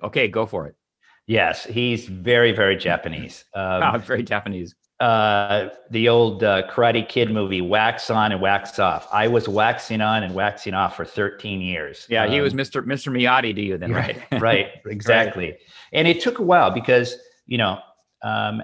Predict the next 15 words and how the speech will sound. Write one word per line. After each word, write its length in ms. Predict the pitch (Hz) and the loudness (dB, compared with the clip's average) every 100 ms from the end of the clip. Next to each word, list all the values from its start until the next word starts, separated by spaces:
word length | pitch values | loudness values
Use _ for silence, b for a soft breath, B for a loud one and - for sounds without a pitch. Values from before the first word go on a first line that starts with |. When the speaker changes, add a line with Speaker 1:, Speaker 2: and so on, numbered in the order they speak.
| - | -4
Speaker 2:
as 240 | 127 131 | -2 0
an 100 | 127 117 | -2 -4
M 280 | 120 117 | -2 -2
D, 220 | 104 113 113 | -4 -6 -6
P 200 | - 107 | -4 -4
H 240 | 101 - | -4 -6
D, 220 | 156 143 | -4 -4
he 160 | 127 135 | -4 -4
was 180 | 131 127 | -4 -6
speaking 380 | - 131 127 107 | -8 -8 -6 -6
at 140 | 104 | -6
such 320 | - 170 - | -6 -6 -2
a 80 | 120 | -4
high 320 | - 117 113 | -2 0 2
level, 480 | 101 98 98 - - | 2 2 0 -6 -10